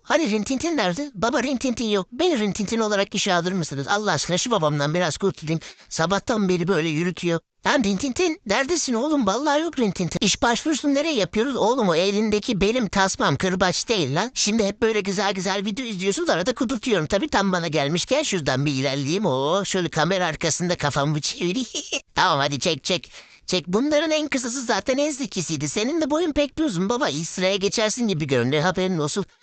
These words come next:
Oh, sonunda dinlenmeye geçtik. Ay, tırtıla binecekmişiz, hadi gidelim bakalım. Babam diyor ki babaannemle dedem de onu küçükken buraya getirmiş. O da böyle şaşkınlıkla izlemiş her yeri.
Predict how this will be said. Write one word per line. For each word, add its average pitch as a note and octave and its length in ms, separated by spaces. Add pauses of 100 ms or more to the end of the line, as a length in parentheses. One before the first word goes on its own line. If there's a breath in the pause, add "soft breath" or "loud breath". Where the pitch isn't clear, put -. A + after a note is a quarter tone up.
(120)
Oh, E3+ 140
sonunda G3+ 440
dinlenmeye E3+ 500
geçtik. E3+ 380
Ay, G3 480
tırtıla G#3+ 400
binecekmişiz, A3 580
hadi D#3 200
gidelim F3 320
bakalım. G3+ 380
Babam G3+ 460
diyor C#4 160
ki B3 180
babaannemle G3+ 640
dedem G#3 340
de A3 80
onu F3+ 160
küçükken D#3 520
buraya C#3+ 240
getirmiş. E3 600
O B3 180
da G#3+ 120
böyle F3 280
şaşkınlıkla C#3 800
izlemiş B2+ 500
her A#2+ 160
yeri. F3 280